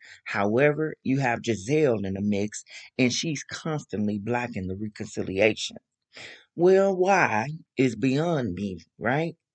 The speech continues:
Her reasoning behind not wanting to be Candace's friend this season is because she told her her looks was white during the,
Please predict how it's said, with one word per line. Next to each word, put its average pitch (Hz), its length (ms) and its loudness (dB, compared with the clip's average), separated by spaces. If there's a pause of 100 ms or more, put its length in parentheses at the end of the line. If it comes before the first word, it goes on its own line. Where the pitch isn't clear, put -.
(480)
Her 147 120 6
reasoning 156 380 0
behind 131 460 0
not 127 200 -2
wanting 131 300 -2
to 120 60 -2
be 120 160 -4
Candace's 113 480 -4
friend 104 360 -6
this 110 200 -6
season 107 420 -4 (400)
is 120 140 0
because 127 500 2
she - 160 -4
told 113 300 -2
her 107 320 -2 (300)
her 131 140 6
looks 127 300 0
was 101 140 -6
white 104 320 0
during 104 260 -2
the, 101 220 -2